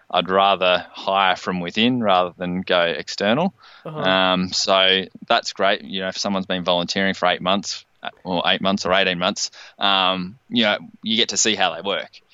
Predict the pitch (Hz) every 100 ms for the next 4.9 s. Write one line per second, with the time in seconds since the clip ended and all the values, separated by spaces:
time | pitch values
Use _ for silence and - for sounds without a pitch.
0 | _ - 95 82 - 101 90 82 85 95
1 | 87 85 73 - 143 131 120 117 113 -
2 | - 156 151 92 - - 90 82 104 90
3 | - 117 110 104 101 95 - - _ -
4 | 92 95 92 90 87 87 101 92 71